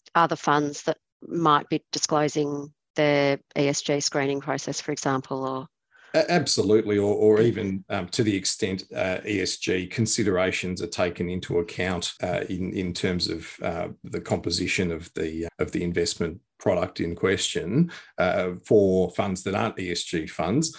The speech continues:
Speaker 2: that is
Speaker 1: Mm.
Speaker 2: Something that's increasingly being focused on, um, by asic. And, and look, the A triple C as well, moving away from investment funds, uh, uh, A-, A triple C's recognised the, the risk of businesses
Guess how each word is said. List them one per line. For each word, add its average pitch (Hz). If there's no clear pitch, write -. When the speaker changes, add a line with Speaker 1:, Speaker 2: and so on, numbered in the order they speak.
Speaker 2:
that 180
is 156
Speaker 1:
Mm. 143
Speaker 2:
Something 90
that's -
increasingly 90
being 82
focused 85
on, 82
um, 78
by 85
asic. -
And, 127
and 151
look, 143
the 123
A 151
triple 104
C 87
as 85
well, 90
moving 92
away 85
from 80
investment 101
funds, 80
uh, 90
uh, -
A-, 113
A 107
triple 87
C's 87
recognised 87
the, 78
the 90
risk 90
of 85
businesses 85